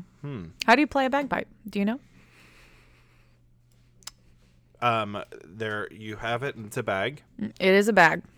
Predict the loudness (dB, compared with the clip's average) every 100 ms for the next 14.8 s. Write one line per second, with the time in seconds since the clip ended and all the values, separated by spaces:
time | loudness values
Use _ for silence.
0 | _ -14 -10 -8 -6 -4 -4 -4 -4 -4
1 | -6 -8 -6 -8 -6 -6 -6 -8 -10 -6
2 | 4 4 6 2 2 4 4 4 0 -12
3 | _ -6 -4 0 0 0 0 -2 0 -2
4 | 2 4 4 6 6 6 2 4 4 4
5 | 2 -2 -2 -2 -2 0 0 0 -4 -6
6 | -4 -4 -4 -6 -8 -4 -4 -2 -2 -4
7 | _ -20 -20 -20 -20 -20 _ -20 -6 -2
8 | -2 0 0 2 2 2 -2 -2 -2 -2
9 | 0 -2 -2 -4 -4 -4 -6 -16 _ -6
10 | -6 -6 -12 -16 -14 -14 -16 -20 -20 -20
11 | -20 -20 -20 -20 -20 -20 -20 -20 -20 -20
12 | _ -6 -2 0 0 2 4 4 2 0
13 | 2 2 4 2 2 -2 0 2 2 0
14 | -6 -8 -10 -12 -2 -2 -2